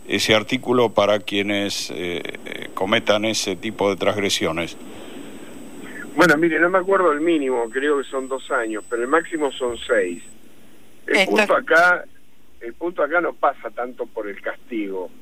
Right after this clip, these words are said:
Speaker 1: Ujú.
Speaker 2: Tiene que haber un castigo de la sociedad, ¿no? Naturalmente que una persona que se ofrece como candidato a presidente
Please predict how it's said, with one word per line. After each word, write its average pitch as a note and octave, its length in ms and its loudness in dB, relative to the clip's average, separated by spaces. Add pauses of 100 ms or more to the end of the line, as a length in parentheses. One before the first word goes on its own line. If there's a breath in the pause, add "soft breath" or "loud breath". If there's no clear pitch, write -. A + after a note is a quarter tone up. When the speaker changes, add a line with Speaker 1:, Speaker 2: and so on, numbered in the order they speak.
(300 loud breath)
Speaker 1:
Ujú. - 140 -12
Speaker 2:
Tiene C#3 180 4
que C#3+ 80 8
haber C#3+ 160 6
un D#3 80 2
castigo C#3 400 0
de C#3 140 0
la G#2 100 -6
sociedad, A#2+ 600 -2
¿no? F#2+ 300 -12
Naturalmente G#2+ 840 -4
que G2 320 -4 (640 loud breath)
una G#2+ 220 2
persona B2+ 500 2
que F#2 460 -2 (260)
se G#2+ 80 2
ofrece C3 440 2
como G2+ 340 0
candidato G#2+ 480 4
a - 20 -2
presidente B2 960 0